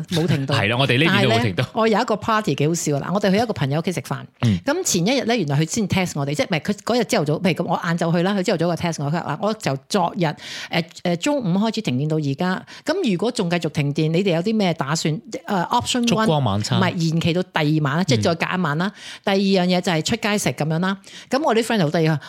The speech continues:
Speaker 1: 「但我哋想食你嗰啲嘢喎，不如延期啦。」咁樣，咁我就話：「哎呀，但係因為我聽晚有喎，咁不如算啦。」咁樣，咁好啦。跟住突然之間佢就話：「I can see！」咁就有返電咯。
Speaker 2: 哦。
Speaker 1: 咁啊，大家好開心拍手掌啦。咁佢就話呢，佢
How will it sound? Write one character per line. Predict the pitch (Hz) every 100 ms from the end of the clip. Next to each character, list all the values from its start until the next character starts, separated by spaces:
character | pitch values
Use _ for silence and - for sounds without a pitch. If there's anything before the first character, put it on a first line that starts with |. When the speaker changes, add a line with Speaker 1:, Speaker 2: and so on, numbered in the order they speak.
| -
Speaker 1:
「但 | -
我 | 190
哋 | 196
想 | 165 190
食 | 190
你 | 156 156
嗰 |
啲 | 170
嘢 | 185 143
喎， | 151 147 147
不 | 170
如 |
延 | 190 143 135
期 | 143 131
啦。」 | 180 185
咁 | 160 151
樣， | 156
咁 | 226
我 | 254
就 | 190 160
話： | 151 - -
「哎 | - 214
呀， | 202
但 | 190
係 |
因 | 262
為 | 185
我 | 165
聽 | - 214
晚 | 214 196
有 | 147
喎， | 151 160 151
咁 | 185
不 | 233
如 | 180
算 | 131 180 170
啦。」 | 185 185
咁 | 143
樣， | 151 147 -
咁 | -
好 | 240 208
啦。 | 165 - _
跟 | 240
住 | 202
突 | 151
然 | 139
之 | 190
間 |
佢 | 175
就 |
話： | 143 - - - -
「I | - 302 427
can | 330 311 311
see！」 | - 440 440 427 269 185
咁 | 190
就 | 190
有 | 143
返 | 143 165 160
電 | 123 131
咯。 | 143 147 151
Speaker 2:
哦。 | - 113 -
Speaker 1:
咁 | 254
啊， | 247
大 | 180
家 | 226
好 | 185
開 | 202
心 | 190
拍 | 175 143
手 | 151
掌 | 156 131
啦。 | 139 - - - -
咁 | 302
佢 | 359 254
就 | 196
話 | 175 160 151
呢， | 185 247 - - -
佢 | -